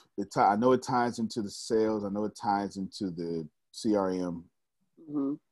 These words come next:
Speaker 1: So you're absolutely right. So we're gonna get better at that. But I, I, I get to see what they do through two different softwares and the personal messaging app as well. I just typically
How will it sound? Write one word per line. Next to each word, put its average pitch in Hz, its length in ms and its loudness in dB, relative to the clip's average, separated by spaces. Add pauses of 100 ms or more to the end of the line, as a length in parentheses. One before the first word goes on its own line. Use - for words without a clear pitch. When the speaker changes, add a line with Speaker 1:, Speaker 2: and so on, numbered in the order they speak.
Speaker 1:
So 123 80 0
you're 113 180 6
absolutely 123 340 6
right. 104 100 2
So 107 100 -2
we're 120 80 4
gonna 131 140 4
get 113 260 8
better 127 280 8
at 110 140 2
that. 127 260 4 (520)
But 113 120 6
I, 120 180 10 (260)
I, 120 60 4
I - 40 4
get 143 200 4
to 131 100 2
see 156 280 4
what 131 160 4
they 127 120 4
do 127 200 6
through 113 180 -2
two 151 180 2
different 139 420 2
softwares 131 640 2
and 107 80 0
the 92 60 -2
personal 113 420 0
messaging 113 520 0
app 107 120 -4
as 98 120 -6
well. 117 320 2 (600)
I 120 300 12
just 110 460 0
typically 101 680 4